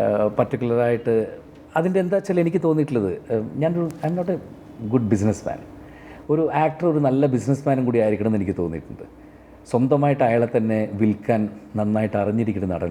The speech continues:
കൂടിയായിരിക്കണം. അങ്ങനെയുള്ള ആൾക്കാർക്ക് സക്സസ് കൂടുതലായിരിക്കും. ആ, ഉം, എഴുതാനായിട്ട് കൊ-, കുറച്ച് ടീം ആളുകൾ, ഡയറക്റ്റ് ചെയ്യാനായിട്ട് കുറച്ച് പേര്,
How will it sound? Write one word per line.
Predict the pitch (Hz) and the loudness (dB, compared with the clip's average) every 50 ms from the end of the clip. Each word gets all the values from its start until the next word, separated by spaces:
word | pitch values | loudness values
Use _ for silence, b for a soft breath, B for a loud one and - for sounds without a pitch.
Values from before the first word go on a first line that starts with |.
| 82 | -4
കൂടിയായിരിക്കണം. | 80 76 76 78 78 - - - - - - - - - - - - - - - - - - - - _ - - - - | -4 -4 -4 -6 -6 -10 -12 -14 -14 -14 -16 -20 -20 -20 -20 -20 -20 -20 -20 -20 -20 -20 -20 -20 -20 _ -20 -20 -12 -4
അങ്ങനെയുള്ള | - 143 160 175 180 175 175 170 | 0 2 2 4 4 4 2 2
ആൾക്കാർക്ക് | 170 185 170 170 175 170 - | 2 0 -2 -2 -2 -2 -2
സക്സസ് | 147 - 160 147 151 139 | -2 0 -4 -4 0 0
കൂടുതലായിരിക്കും. | 131 120 110 110 92 85 85 - - - - - - - - - - - - 110 107 | 2 4 4 4 2 2 0 -4 -8 -14 -16 -16 -18 -20 -20 -20 -20 -14 -8 -4 -2
ആ, | 104 104 101 101 101 - - - - 50 B B B B B B B B B B - 107 | 0 0 2 2 0 0 0 -2 -2 -4 B B B B B B B B B B -8 -6
ഉം, | 101 98 95 95 - - - - - - - - 110 117 | -6 -6 -6 -8 -10 -12 -16 -18 -18 -18 -14 -2 2 2
എഴുതാനായിട്ട് | 110 107 92 107 107 104 104 107 104 101 - - 104 98 98 98 92 92 90 87 - | 4 4 4 4 4 4 4 4 4 2 4 2 2 2 2 0 -4 -6 -8 -6 -2
കൊ-, | - 101 - | -2 -2 0
കുറച്ച് | - 104 104 - - 98 - | 0 -2 0 -2 -4 -2 0
ടീം | 104 101 98 98 101 | 0 2 2 2 2
ആളുകൾ, | 101 95 98 98 101 101 101 104 104 101 98 101 98 95 - 92 92 90 87 98 98 92 95 | 2 2 2 2 4 4 4 4 4 4 2 0 -2 -4 -4 -4 -6 -6 -8 -8 -8 -4 0
ഡയറക്റ്റ് | 107 107 101 101 101 - 104 | 2 4 4 2 2 2 2
ചെയ്യാനായിട്ട് | 98 98 98 101 101 95 95 98 107 | 2 4 4 2 2 0 0 -2 0
കുറച്ച് | 101 98 - - 104 95 | -2 -2 -2 -4 -2 0
പേര്, | 98 101 95 104 104 | 0 2 2 2 2